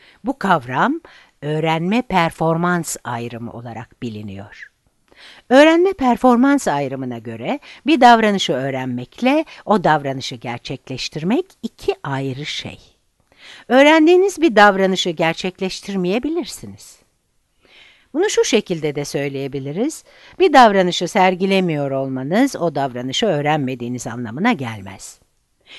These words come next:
Bu çocukların başta Bobo oyuncağına şiddet uygulama davranışını sergilememiş olması bu davranışı öğrenmedikleri anlamına gelmiyordu.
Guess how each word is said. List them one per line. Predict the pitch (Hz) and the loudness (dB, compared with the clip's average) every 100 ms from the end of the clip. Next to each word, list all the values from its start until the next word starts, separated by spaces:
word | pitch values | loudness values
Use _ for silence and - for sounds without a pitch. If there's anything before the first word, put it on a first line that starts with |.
| - | -6
Bu | 359 | 0
çocukların | 403 370 359 330 302 | 2 2 2 2 4
başta | 233 - 262 196 | 4 4 0 2
Bobo | 196 196 165 | 2 4 2
oyuncağına | 151 156 151 147 143 | 2 0 0 -2 -2
şiddet | 143 165 151 185 | -6 -6 -4 -4
uygulama | 170 139 120 170 170 | -4 -4 -4 -2 -2
davranışını | 139 131 131 131 135 131 | -2 -4 -8 -8 -10 -8
sergilememiş | - 139 139 160 170 127 123 | -6 -6 -4 -2 -2 -4 -6
olması | 123 120 120 - 214 311 _ - - | -10 -10 -10 -10 -10 -10 _ -20 -10
bu | 180 | 0
davranışı | 180 165 151 151 185 | 2 2 0 -4 -4
öğrenmedikleri | 147 170 165 160 135 - 139 135 | -2 -2 -2 -4 -8 -8 -4 -2
anlamına | 139 135 135 180 | -2 -2 -4 -2
gelmiyordu. | 277 269 214 156 131 120 - | 0 2 2 0 -4 -8 -14